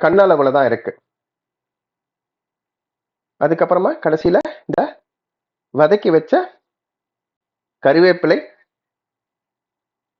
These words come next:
உளுந்து இதெல்லாம் எடுத்து வதக்கி வச்சிருந்தோம்ல, அதை சேர்த்து அரைச்சிட வேண்டியதான். அவ்வளவுதான் இதுல முடிஞ்சது. முக்கியம் என்னன்னா, தேவையானவங்க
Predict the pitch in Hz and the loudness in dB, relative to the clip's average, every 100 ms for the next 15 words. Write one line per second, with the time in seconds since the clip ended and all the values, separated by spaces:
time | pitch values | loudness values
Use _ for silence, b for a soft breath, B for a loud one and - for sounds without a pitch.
0 | _ _ _ _ _ _ _ _ 165 165 | _ _ _ _ _ _ _ _ 0 2
1 | 185 175 180 - 143 151 156 143 131 160 | 2 2 0 -2 -2 2 4 2 0 -2
2 | 156 151 139 156 147 143 131 135 254 - | -2 0 0 0 -2 -2 -4 -2 -4 -10
3 | _ 131 135 131 175 180 - 349 349 _ | _ -2 -2 0 -2 -2 -4 -6 -8 _
4 | _ _ _ 127 139 - 127 101 95 98 | _ _ _ -4 -4 -4 -4 -4 -6 -10
5 | - - 127 123 135 110 107 120 123 117 | -8 -4 -2 0 0 -2 -4 -6 -8 -6
6 | 254 - _ _ _ _ _ _ _ _ | -6 -8 _ _ _ _ _ _ _ _
7 | _ _ _ _ _ _ _ _ _ _ | _ _ _ _ _ _ _ _ _ _
8 | _ _ _ 147 151 254 240 180 156 147 | _ _ _ -8 -4 2 2 2 0 -2
9 | 262 302 _ _ _ 147 185 185 175 170 | -6 -10 _ _ _ 2 4 4 4 2
10 | 175 170 170 294 440 | 2 0 0 0 -2